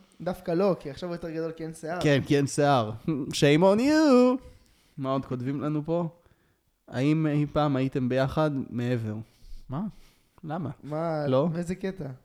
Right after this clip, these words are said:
Speaker 2: לא, אנשים פה רושמים דברים מזעזעים. אנחנו נחסום אתכם, אנחנו נחסום אתכם, יוזר חמישים וארבע, אני חוסם אותך. הנה. Banded for life. סבבה.
Speaker 1: יפה.
Speaker 2: כן.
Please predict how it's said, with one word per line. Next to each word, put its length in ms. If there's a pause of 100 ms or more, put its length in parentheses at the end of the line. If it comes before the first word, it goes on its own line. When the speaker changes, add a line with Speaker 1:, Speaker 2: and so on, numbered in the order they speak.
(160)
Speaker 2:
לא, 180
אנשים 200
פה 60
רושמים 280
דברים 500
מזעזעים. 600
אנחנו 220
נחסום 420
אתכם, 400
אנחנו 260
נחסום 320
אתכם, 240
יוזר 360
חמישים 400
וארבע, 300
אני 100
חוסם 300
אותך. 200 (1000)
הנה. 240 (1040)
Banded 540 (1040)
for 40 (720)
life. 400 (260)
סבבה. 280 (280)
Speaker 1:
יפה. 100 (520)
Speaker 2:
כן. 140